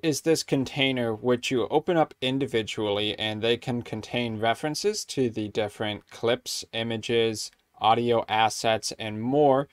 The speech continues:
that are stored on your computer or related hard drives,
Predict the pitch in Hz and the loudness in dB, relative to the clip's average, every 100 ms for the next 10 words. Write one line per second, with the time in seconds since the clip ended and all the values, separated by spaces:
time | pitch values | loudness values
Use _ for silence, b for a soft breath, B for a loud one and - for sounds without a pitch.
0 | b b b 135 127 - 135 135 123 117 | b b b 0 2 0 2 4 4 0
1 | 107 - 110 - - 165 139 135 - - | -4 -6 -8 -6 -2 2 2 0 -2 -2
2 | 117 113 107 98 113 110 107 104 101 - | 2 4 2 0 0 2 0 0 -2 2
3 | 123 131 110 104 107 120 - | 2 2 2 2 2 0 -8